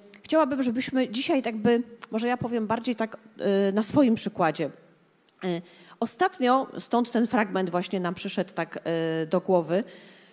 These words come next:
E, ostatnio gdzieś tam, e, rozmyślałam na podstawie swojego życia i też rozmawiając z ludźmi, że czasami k-, człowiek nie żyje w jakimś, nie wiem, ewidentnie w jakimś grzechu, ale coś go tak jakby obciąża, jakby miał plecak na barkach.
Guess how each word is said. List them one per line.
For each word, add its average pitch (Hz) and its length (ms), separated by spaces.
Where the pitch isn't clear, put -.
E, 202 220
ostatnio 370 460
gdzieś 254 380
tam, 294 420
e, 208 500
rozmyślałam 254 800
na 202 100
podstawie 185 420
swojego 277 500
życia 254 380
i - 120
też 196 220
rozmawiając 196 580
z 185 40
ludźmi, 220 460
że 214 120
czasami 370 520
k-, - 140
człowiek 330 460
nie 247 260
żyje 415 300
w - 240
jakimś, 180 340
nie 190 140
wiem, 151 400
ewidentnie 202 540
w 190 40
jakimś 185 300
grzechu, 160 480
ale 240 200
coś 359 420
go 285 180
tak 294 180
jakby 247 240
obciąża, 175 540
jakby 190 220
miał 233 180
plecak 311 500
na 262 120
barkach. 147 560